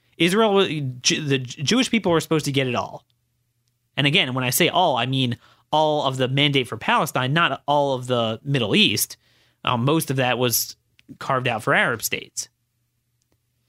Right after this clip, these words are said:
But of course, Arabs, you know, the Arabs erupted and went crazy. So they cre-, this was the solution. Seventy-seven percent of trans-, of, of the mandate for Palestine east of the river went for an Arab state.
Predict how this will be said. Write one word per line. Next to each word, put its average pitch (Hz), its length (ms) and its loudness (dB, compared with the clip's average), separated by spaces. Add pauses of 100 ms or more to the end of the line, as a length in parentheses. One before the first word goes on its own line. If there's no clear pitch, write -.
(260)
But 151 120 2
of 131 120 -2
course, 226 300 2
Arabs, 151 720 0
you 147 100 0
know, 113 240 2
the 113 100 0
Arabs 139 340 0
erupted 127 460 0
and 127 100 0
went 123 160 0
crazy. 170 320 2
So 151 220 2
they 147 160 2
cre-, 170 340 -2
this 165 320 0
was 180 240 2
the 165 100 2
solution. 185 540 2 (600)
Seventy-seven 180 960 2
percent 147 600 0
of 127 140 -4
trans-, 135 480 0
of, 127 440 -2
of 123 180 -4
the 120 60 -2
mandate 160 300 2
for 156 100 -6
Palestine 131 500 -2 (180)
east 175 240 0
of 165 100 0
the 165 80 0
river 131 460 0 (380)
went 135 280 -2
for - 140 -6
an 110 100 -6
Arab 151 300 0
state. 165 360 0